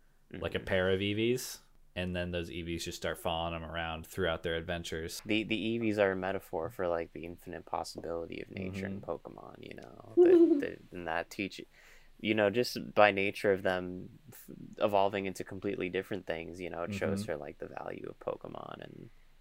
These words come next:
Speaker 2: the vast expanse of
Speaker 3: True.
Speaker 2: everything.
Speaker 1: But yeah, okay, so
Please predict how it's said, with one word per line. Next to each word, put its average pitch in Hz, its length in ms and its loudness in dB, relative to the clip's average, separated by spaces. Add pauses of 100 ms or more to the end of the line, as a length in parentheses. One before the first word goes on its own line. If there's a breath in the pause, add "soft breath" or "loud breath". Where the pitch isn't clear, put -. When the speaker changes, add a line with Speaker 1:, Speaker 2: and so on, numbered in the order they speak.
(280)
Speaker 2:
the - 80 -4
vast 85 260 -2
expanse 285 460 8
of 175 80 0
Speaker 3:
True. - 20 -4
Speaker 2:
everything. - 600 -8 (880)
Speaker 1:
But 110 180 6
yeah, 107 460 4
okay, 92 340 2
so 104 560 4